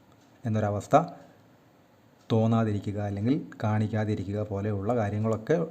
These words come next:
സ്വഭാവത്തിൽ ഉള്ള ഒരാൾ ആയിരിക്കാം ഇത്തരം ആളുകൾക്ക് പൊതുവേ ഏതെങ്കിലുമൊക്കെ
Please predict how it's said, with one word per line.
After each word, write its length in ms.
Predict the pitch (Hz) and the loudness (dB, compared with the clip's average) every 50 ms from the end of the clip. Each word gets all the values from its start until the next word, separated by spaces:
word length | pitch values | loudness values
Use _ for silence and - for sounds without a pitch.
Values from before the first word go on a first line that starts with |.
| - - - | -8 -8 -4
സ്വഭാവത്തിൽ 540 | - 127 107 95 113 113 110 113 113 - 143 156 127 | 0 0 2 2 2 2 2 2 2 2 2 2 2
ഉള്ള 140 | 107 107 104 120 113 | 0 0 0 0 0
ഒരാൾ 300 | 107 107 101 101 104 110 123 196 - - - - - - - _ _ - - _ - - _ _ - _ _ - - - _ _ - - - - - 107 | 0 0 0 0 0 0 0 0 -2 -8 -18 -20 -20 -20 -20 _ _ -20 -20 _ -20 -20 _ _ -20 _ _ -20 -20 -20 _ _ -20 -20 -12 -6 -2 0
ആയിരിക്കാം 420 | 107 110 110 104 - 117 117 107 101 | 2 2 0 0 0 0 0 0 0
ഇത്തരം 260 | - - 113 113 110 104 98 | -2 -2 0 0 0 0 -2
ആളുകൾക്ക് 380 | 101 110 110 104 98 - 120 107 - - | -2 -2 -2 -2 -4 -4 -6 -8 -6 -4
പൊതുവേ 420 | - 104 95 92 101 90 101 107 113 95 85 - - - - - 123 113 | -4 -4 -2 -2 -2 -2 0 0 -2 -2 -4 -10 -16 -14 -6 -2 0 2
ഏതെങ്കിലുമൊക്കെ 640 | 113 113 117 120 117 117 117 117 110 107 113 - | 2 4 4 4 4 6 4 4 2 0 -2 -4